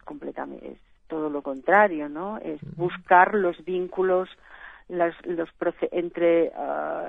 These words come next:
Speaker 1: entre los denominados reinos, ¿no? Los,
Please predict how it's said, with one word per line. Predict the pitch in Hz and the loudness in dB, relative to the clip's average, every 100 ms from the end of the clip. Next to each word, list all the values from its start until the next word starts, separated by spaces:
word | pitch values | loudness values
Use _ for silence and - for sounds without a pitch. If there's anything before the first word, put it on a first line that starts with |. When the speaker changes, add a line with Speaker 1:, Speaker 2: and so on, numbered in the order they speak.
| 78 | -2
Speaker 1:
entre | 175 170 180 170 | -2 2 6 6
los | 170 165 - - | 6 4 0 -12
denominados | 165 165 170 170 170 175 175 175 175 - | -10 0 2 2 0 4 6 4 -2 -6
reinos, | 190 185 180 180 180 170 208 190 | -2 2 4 2 -4 -8 -10 -12
¿no? | 160 226 302 277 - | -10 -6 -6 -8 -10
Los, | 147 147 151 | -6 -4 -6